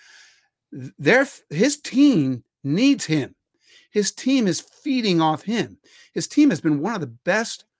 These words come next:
teams in baseball since he, he got into this role that he's on, and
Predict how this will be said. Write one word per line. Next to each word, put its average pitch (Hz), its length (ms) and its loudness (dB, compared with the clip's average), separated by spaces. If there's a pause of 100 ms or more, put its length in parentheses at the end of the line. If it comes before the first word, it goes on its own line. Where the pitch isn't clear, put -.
(540)
teams 214 340 -4
in 135 140 -4
baseball 123 800 -2 (240)
since 196 260 -6
he, 190 200 -4 (380)
he 147 240 -12 (200)
got 185 340 -2 (220)
into 196 360 -4
this 139 580 -6 (640)
role 131 840 0 (580)
that 123 100 -8
he's 139 240 -4
on, 120 420 -4 (680)
and 151 320 -2